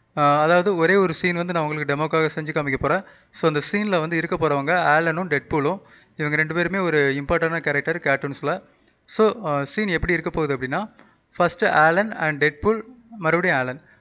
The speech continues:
அதாவது ஆலன் வந்து ஃபர்ஸ்ட் வந்து ஒரு, ஒரு ஜோக் சொல்றான். பஸ் ஸ்டாண்ட்ல மூணு பின் இருந்துச்சு, அதுல ஒரே ஒரு பின்னு மட்டும் உட்காந்துட்டு இருந்துச்சு.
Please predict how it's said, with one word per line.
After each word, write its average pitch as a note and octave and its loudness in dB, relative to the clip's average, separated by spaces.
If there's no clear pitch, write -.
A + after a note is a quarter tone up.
அதாவது E3+ 2
ஆலன் F#3 4
வந்து E3+ -6
ஃபர்ஸ்ட் - -4
வந்து E3 -4
ஒரு, C3+ -2
ஒரு D#3+ -4
ஜோக் F3+ 0
சொல்றான். C3 -4
பஸ் D3+ 0
ஸ்டாண்ட்ல F#3+ 0
மூணு D#3 -4
பின் E3+ -6
இருந்துச்சு, F3 -4
அதுல D3 -2
ஒரே D3+ 0
ஒரு F3+ -2
பின்னு D3+ -6
மட்டும் D3+ -6
உட்காந்துட்டு D3 -6
இருந்துச்சு. C3+ -10